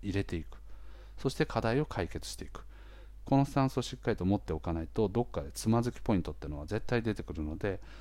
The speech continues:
はい、そこでコテってつまずいて立ち上がれないみたいなことにね、つながってきちゃうので、しっかりと立ち上がれるように、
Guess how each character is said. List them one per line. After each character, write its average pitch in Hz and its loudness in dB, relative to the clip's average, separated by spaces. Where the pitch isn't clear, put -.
は 85 -2
い、 85 -4
そ - -2
こ 123 4
で 120 4
コ - -2
テ 143 4
っ - 4
て - -10
つ - 2
ま 92 6
ず 87 2
い 82 0
て - -2
立 - -4
ち - 4
上 110 8
が 101 6
れ 95 2
な 85 0
い 76 -4
み 73 -8
た - -10
い - -8
な - -10
こ 101 -4
と 92 2
に 73 0
ね、 82 -2
つ - -4
な 104 4
が 101 6
っ 98 0
て 101 -4
き - -10
ち - -6
ゃ 82 -2
う 76 -4
の 80 -4
で、 98 0
し - -8
っ 117 -2
か - 2
り 113 6
と - -6
立 - -6
ち - -2
上 104 2
が 104 4
れ 101 4
る 92 -2
よ 82 -2
う 85 -2
に、 113 2